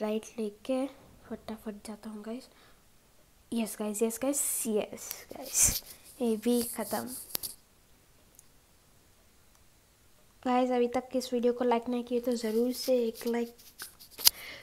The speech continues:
Please press कर देना guys। अ, मतलब आप press ही नहीं कर, मतलब आप लाइक नहीं करते हो, subscribe नहीं करते हो, सिर्फ video देखते हो guys। Please यार, subscribe, like और share ज़रूर से कर दीजिएगा।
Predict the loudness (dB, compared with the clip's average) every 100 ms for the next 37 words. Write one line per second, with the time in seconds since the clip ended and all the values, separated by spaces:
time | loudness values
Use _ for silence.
0 | -2 0 0 -2 -4 -4 -2 0 2 0
1 | 0 0 0 0 0 0 2 0 0 -4
2 | -6 -12 -14 -12 -14 -16 -20 -20 -20 -20
3 | -20 -10 -6 -4 -2 -2 -4 -6 -6 -4
4 | -2 -2 -2 -2 -2 -2 -4 -4 -2 -2
5 | -2 0 0 0 -4 -8 -4 -2 -2 -4
6 | -4 -4 -8 -6 -6 -6 -6 -8 -6 -8
7 | -4 -6 -4 -4 0 0 -2 -6 -8 -10
8 | -10 -10 -8 -10 -10 -16 -18 -20 -20 -20
9 | -10 -4 -4 -4 -8 -8 -10 -12 -16 -12
10 | -10 -8 -8 -10 -12 -10 -8 -8 -10 -8
11 | -6 -4 -6 -6 -4 -4 -4 -8 -8 -8
12 | -8 -6 -6 -6